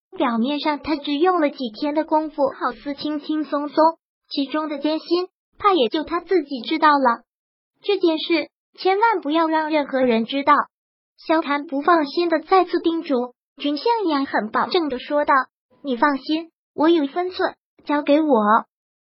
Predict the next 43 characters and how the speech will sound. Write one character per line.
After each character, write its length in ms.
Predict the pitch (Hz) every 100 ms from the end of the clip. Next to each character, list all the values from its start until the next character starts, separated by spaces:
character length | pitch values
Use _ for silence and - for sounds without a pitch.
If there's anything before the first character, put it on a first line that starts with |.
| _
也 180 | 294 277
正 200 | 311 320
如 220 | 269 294 339
君 220 | 370 381
向 180 | 381 359
阳 180 | 285 294
自 220 | 370 339
己 160 | 269
所 240 | 294 294 220
说， 180 | - 254 277 - _ _
他 140 | 285
对 160 | 269 302
萧 220 | 320 320
谈 220 | 262 269
的 100 | 277
向 240 | 285 381 311
来 200 | 269 277
是 200 | - 294
守 240 | 277 262
口 260 | - 381 262
如 240 | 233 254
瓶， 460 | 262 269 220 226 _ _ _
更 200 | 415 392
是 200 | 349 370
上 240 | 349 349 302
心。 320 | - 320 330 _ _ _ _ _ _
这 160 | 359 294
不， 100 | 262
第 180 | 330
二 240 | 330 294 269
天 220 | 269 302
君 220 | 302 349
向 240 | 339 311 285
阳 240 | 247 285
完 200 | 240 233
成 200 | 247 247
了 80 | 277
一 140 | 262
个 140 | 269 330
大 200 | 359 330
手 240 | 302 220
术 240 | 208 285
后， 80 | 247